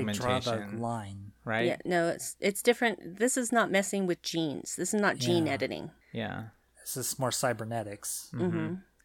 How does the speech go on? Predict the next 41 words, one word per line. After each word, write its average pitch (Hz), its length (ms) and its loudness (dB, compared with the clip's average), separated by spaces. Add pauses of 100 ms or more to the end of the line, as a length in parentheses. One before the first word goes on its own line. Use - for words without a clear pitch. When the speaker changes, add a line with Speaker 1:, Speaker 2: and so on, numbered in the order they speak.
Speaker 3:
In 220 180 4
the 226 100 4
case 233 600 0 (100)
of 185 440 4 (140)
nerve 175 600 0
damage, 240 720 0 (120)
that 208 200 8
kind 233 220 4
of 202 100 2
augmentation 180 800 4
isn't 170 260 0
allowed 151 480 -2 (180)
because 160 800 0 (280)
it's - 540 2
part 175 240 6
of 160 140 -2
that 165 220 4
whole 156 260 0
ban 156 520 0 (240)
on 156 360 0
augmentation. 156 800 -6 (400)
Speaker 2:
Of 143 100 -4
course, 131 260 8
Speaker 3:
So 180 180 8
Speaker 2:
you - 80 4
Speaker 3:
you 151 60 8
Speaker 2:
know, 120 100 6
Speaker 3:
can't, - 460 2 (280)
Speaker 2:
injecting 139 420 4
Speaker 3:
which - 0 -
is 127 80 4
Speaker 2:
yourself 165 260 8
Speaker 3:
why 160 60 2
Speaker 2:
with 120 100 2
tardigrade 113 480 4
D 107 120 0
N 104 100 0
A 98 180 0
isn't, 95 280 -4 (280)
you 107 140 -6
know. 90 100 -8